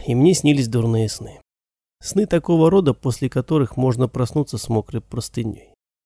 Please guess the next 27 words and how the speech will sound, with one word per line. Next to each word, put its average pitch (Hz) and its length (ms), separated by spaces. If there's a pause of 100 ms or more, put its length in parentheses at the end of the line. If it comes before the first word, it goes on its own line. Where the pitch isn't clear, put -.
(880)
В 110 100
одном 170 380
из 113 100
них 147 400 (100)
я 147 360
долго 131 760
бродил 120 420
по - 120
подземельям 120 720
старинного 117 580
замка, 113 520 (340)
полуразрушенного, 127 1200
какие - 540
можно 117 440
увидеть 131 400
в 139 60
исторических - 600
фильмах. - 420 (580)
И 139 160
внезапно 190 560
я 147 160
натыкаюсь 117 640
на 113 140
гроб. 101 280 (920)
Крышка 175 400
его 143 280
открыта. - 560